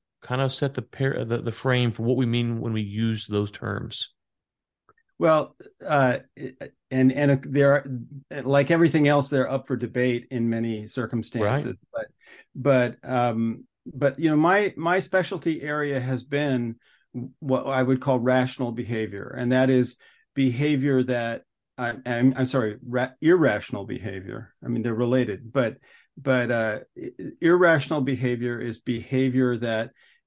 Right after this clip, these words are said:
Speaker 2: uh, h-, that humans do despite it not making sense or being, uh,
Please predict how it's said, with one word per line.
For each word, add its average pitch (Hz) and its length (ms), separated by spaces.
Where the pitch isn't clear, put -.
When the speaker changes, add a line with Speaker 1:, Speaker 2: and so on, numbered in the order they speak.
Speaker 2:
uh, 117 200
h-, 127 200
that 123 420
humans 131 520
do 120 380
despite 117 520
it 117 220
not 113 360
making 113 360
sense 131 460
or 113 220
being, 113 500
uh, 110 340